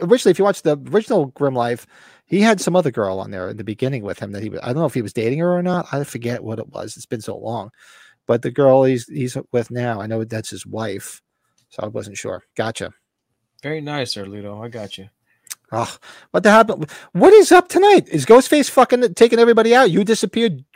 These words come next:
Speaker 1: Brett's
Speaker 2: Yeah, I don't
Speaker 1: disappearing twice.
Speaker 2: I don't know. I've been having shitty connection this weekend. I don't know what's going on, man. I don't know.
Speaker 1: Usually I, usually I have the crappy reception. I don't know.
Speaker 2: It must be the aliens, you know, since they've been outed this past couple weeks. You know, it must
Speaker 1: Yeah,
Speaker 2: be the a-,
Speaker 1: yeah, right.
Speaker 2: aliens.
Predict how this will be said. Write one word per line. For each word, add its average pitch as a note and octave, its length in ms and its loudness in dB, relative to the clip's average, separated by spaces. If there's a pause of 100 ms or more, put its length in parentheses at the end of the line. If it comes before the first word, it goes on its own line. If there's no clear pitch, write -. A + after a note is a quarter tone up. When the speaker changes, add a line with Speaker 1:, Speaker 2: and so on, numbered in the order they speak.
(120)
Speaker 1:
Brett's E3 140 4
Speaker 2:
Yeah, F3 180 2
I E3 120 0
don't G#3+ 100 0
Speaker 1:
disappearing A3 300 -4
twice. A3 400 -4 (400)
Speaker 2:
I F3 80 6
don't A3+ 100 4
know. A#3 80 -2
I've F#3 160 2
been C4+ 120 -4
having A3+ 260 2
shitty F3+ 340 0
connection D3+ 720 -2
this A#2+ 240 -10
weekend. B2 320 -6
I A2+ 80 -2
don't D3+ 120 -4
know E3 100 -2
what's E3 160 -6
going E3 240 -4
on, E3 200 -4
man. F#2+ 300 -16
I A2 140 -10
don't D3 180 -6
know. D#3 140 -6
Speaker 1:
Usually G3 180 -6
I, D4 160 4
usually A3+ 320 0
I B3+ 40 0
have B3+ 120 0
the D3 100 -6
crappy A#2 380 -8
reception. G#2 480 -8
I C3+ 80 -6
don't G#3+ 140 -4
know. C#4 240 -4 (340)
Speaker 2:
It D3+ 100 0
must B3+ 260 4
be C#4+ 100 -4
the A#3+ 120 0
aliens, E3 680 -2 (100)
you C#3 160 -6
know, C#3 140 0
since C#3 300 -6
they've C3 220 -4
been C3 380 -4
outed A2+ 640 -4
this G#2+ 240 -14
past A#2+ 340 -4
couple G#2+ 280 -10
weeks. A2+ 440 -12
You C3+ 140 -6
know, G#2 160 -6
it A#2 80 -8
must D#3+ 180 0
Speaker 1:
Yeah, F3+ 120 2
Speaker 2:
be D#3+ 80 -6
the D3 60 -6
a-, C#3 140 -4
Speaker 1:
yeah, A2+ 80 -4
right. A2 80 -2
Speaker 2:
aliens. D3+ 420 -2